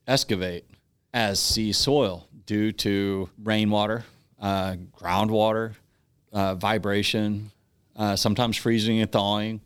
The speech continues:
existing utilities and previously disturbed material. You could have the hardest material in the world, but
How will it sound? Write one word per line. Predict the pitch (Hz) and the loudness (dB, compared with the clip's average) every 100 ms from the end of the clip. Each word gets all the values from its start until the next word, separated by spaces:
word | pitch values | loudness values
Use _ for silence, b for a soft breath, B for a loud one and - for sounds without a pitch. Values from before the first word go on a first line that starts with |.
| _ | _
existing | 117 95 117 - 123 | -4 0 0 0 2
utilities | 107 92 117 113 120 113 | 2 2 2 2 2 2
and | 95 | 0
previously | 101 113 113 107 104 | 0 0 0 0 0
disturbed | 90 - 101 | 0 0 -2
material. | 92 - 147 98 | -2 0 2 2
You | 113 | 0
could | 170 104 | 2 2
have | 101 | 0
the | 92 | -2
hardest | 101 113 107 - | 0 2 0 -4
material | 98 123 104 | -4 -2 -2
in | 92 | -2
the | |
world, | 92 143 139 98 b b b b _ - | 0 4 2 0 b b b b _ 0
but | 110 - | 0 0